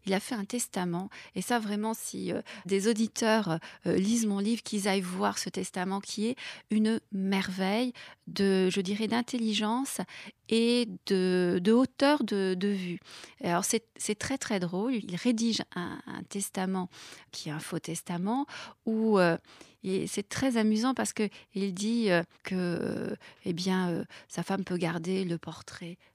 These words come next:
euh, du roi, mais que quand il sera mort, il aimerait bien que sa femme devienne la supérieure, euh, d'une, euh, d'un refuge de pénitentes, euh,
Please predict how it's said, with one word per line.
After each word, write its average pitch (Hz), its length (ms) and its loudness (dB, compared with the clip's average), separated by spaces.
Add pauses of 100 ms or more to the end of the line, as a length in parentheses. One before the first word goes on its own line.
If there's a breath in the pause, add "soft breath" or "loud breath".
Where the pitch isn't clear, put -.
(120)
euh, 175 240 -6
du 208 180 -2
roi, 196 460 0 (300 loud breath)
mais 190 220 2
que 208 360 4 (680)
quand 214 340 0
il 190 80 -4
sera 170 300 0
mort, 226 280 0
il 196 100 0
aimerait 175 260 -2
bien 196 200 -4
que - 80 -14
sa 180 120 -6
femme 190 280 -4
devienne 180 480 0 (300 loud breath)
la 170 80 -2
supérieure, 175 720 -2
euh, 175 120 -6 (380 loud breath)
d'une, 175 260 0
euh, 175 380 -4
d'un 180 200 -2
refuge 190 440 -4
de 214 80 0
pénitentes, 202 920 -2 (420 loud breath)
euh, 170 240 -2